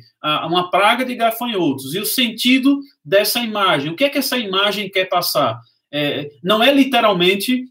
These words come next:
aqui uma praga de gafanhotos, mas é uma alusão a uma praga de gafanhotos.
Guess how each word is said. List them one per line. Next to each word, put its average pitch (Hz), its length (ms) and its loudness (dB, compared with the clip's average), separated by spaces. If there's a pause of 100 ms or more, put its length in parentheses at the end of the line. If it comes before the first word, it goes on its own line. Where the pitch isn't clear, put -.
aqui 180 360 -4
uma 202 280 -6
praga 208 400 2
de 180 120 4
gafanhotos, 147 760 0
mas 165 220 0
é 214 60 2
uma 233 340 4
alusão 240 640 2
a 220 40 0
uma 262 220 -4
praga 175 340 0
de 196 80 -4
gafanhotos. 202 840 0